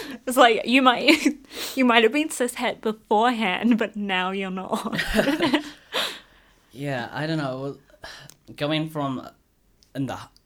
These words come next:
Speaker 2: like, the very, um, poor part of the hut,
Speaker 1: Yeah.
Speaker 2: where you had to have, like, an hour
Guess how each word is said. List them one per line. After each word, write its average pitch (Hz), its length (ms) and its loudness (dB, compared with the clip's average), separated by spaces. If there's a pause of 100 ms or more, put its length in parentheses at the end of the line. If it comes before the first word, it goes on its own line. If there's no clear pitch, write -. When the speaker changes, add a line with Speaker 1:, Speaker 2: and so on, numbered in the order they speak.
(120)
Speaker 2:
like, 120 240 -8 (320)
the 110 220 -10 (440)
very, 107 460 -6
um, 90 360 -14 (280)
poor 110 440 -12 (300)
part 135 320 -12
of - 120 -20
the 147 80 -12
hut, 170 300 -14 (220)
Speaker 1:
Yeah. 208 260 -10 (240)
Speaker 2:
where 120 560 -8
you 127 140 -14
had 131 200 -8
to 120 200 -8
have, 123 260 -8
like, 110 220 -10
an 90 240 -12
hour 110 380 -10